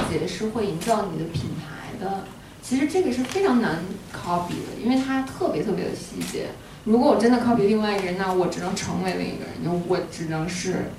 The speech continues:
Apple。那怎么说你是假的 Apple，大家不会，大家一看就说 Apple 只有一个。然后那这种时候就不只是我解决了这个问题，我除了解决这个问题以后，我还有自己的 branding。就比如说为什么 Starbucks 跟这个 Costa 就感觉不一样，他们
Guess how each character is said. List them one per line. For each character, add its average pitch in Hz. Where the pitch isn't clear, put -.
Apple。 -
那 185
怎 -
么 156
说 165
你 175
是 180
假 -
的 -
Apple， 156
大 170
家 165
不 160
会， 165
大 190
家 190
一 175
看 190
就 175
说 175
Apple 165
只 175
有 -
一 -
个。 -
然 196
后 208
那 240
这 277
种 202
时 185
候 208
就 208
不 -
只 165
是 202
我 180
解 196
决 180
了 190
这 196
个 180
问 202
题， 170
我 175
除 214
了 226
解 220
决 180
这 220
个 208
问 214
题 202
以 180
后， 208
我 185
还 190
有 185
自 196
己 175
的 165
branding。 175
就 196
比 196
如 190
说 214
为 247
什 233
么 202
Starbucks 202
跟 190
这 190
个 180
Costa 185
就 196
感 170
觉 170
不 175
一 175
样， 170
他 220
们 208